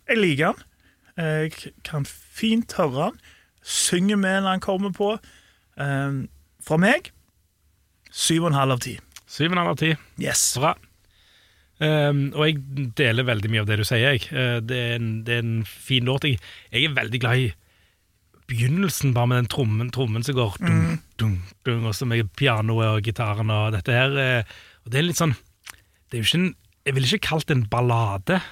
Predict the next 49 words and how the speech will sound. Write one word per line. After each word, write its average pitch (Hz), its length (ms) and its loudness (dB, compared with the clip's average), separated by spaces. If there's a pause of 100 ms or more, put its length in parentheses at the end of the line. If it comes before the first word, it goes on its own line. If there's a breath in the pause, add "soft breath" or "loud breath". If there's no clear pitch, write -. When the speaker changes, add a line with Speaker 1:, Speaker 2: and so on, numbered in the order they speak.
(220 loud breath)
Speaker 2:
men 139 100 0
det 143 80 2
er 170 80 0
sant, 170 60 -4
det 202 100 0
er 208 60 0
en 185 40 -4
rolig, 180 460 0 (120)
en 185 60 -4
litt 185 100 -2
sånn 202 180 -4
rolig 156 520 0
låt. 160 240 0
Det 143 140 0
er 143 40 0
ikke 160 60 -2
en, 147 280 -2
det 127 80 -8
er 135 100 0
ikke 165 280 -2
en 147 60 -4
full 170 200 0
rocker, 170 400 -2
det 180 80 0
er 123 40 2
ikke - 140 -2
en 143 40 -2
ballade, 139 360 0
det 127 40 0
er 147 80 2
litt 156 120 -2
sånn 131 200 0 (100)
Speaker 1:
Jeg 196 120 0
kaller 190 280 4
alltid, 208 240 4
Speaker 2:
mellomting. 185 100 6
Speaker 1:
når - 0 -
det 208 80 6
er 190 160 2
den 202 80 2
type 160 240 -2
gitar, 175 320 0
kaller 156 180 4
jeg 151 60 4
Speaker 2:
Ja. 156 80 4
Speaker 1:
alltid 156 180 -2
for 151 220 0
en 123 180 -2
countryrocker. - 720 -6